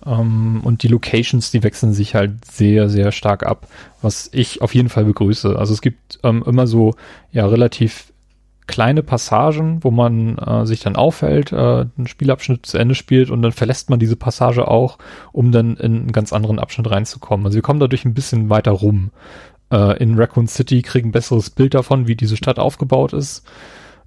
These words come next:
Ähm, und, äh, ich begrüße das auf jeden Fall sehr.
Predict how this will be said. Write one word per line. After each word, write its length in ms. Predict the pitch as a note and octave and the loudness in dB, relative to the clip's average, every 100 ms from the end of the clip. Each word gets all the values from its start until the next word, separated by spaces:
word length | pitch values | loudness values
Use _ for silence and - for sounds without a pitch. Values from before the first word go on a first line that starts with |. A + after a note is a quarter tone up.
| _ | _
Ähm, 600 | C#3+ B2 B2 B2 B2 B2 - | 2 2 4 2 2 0 0
und, 520 | B2 A2+ A#2 A#2 - | 0 2 2 0 -2
äh, 260 | - A2 A2+ | 0 0 0
ich 160 | - | -4
begrüße 340 | - B2+ C#3 B2+ | -2 0 0 0
das 140 | A2 | 0
auf 120 | G#2 | -2
jeden 140 | A2 G#2+ | -2 0
Fall 140 | A2 | 0
sehr. 340 | G#2 A2 B2 | 2 2 0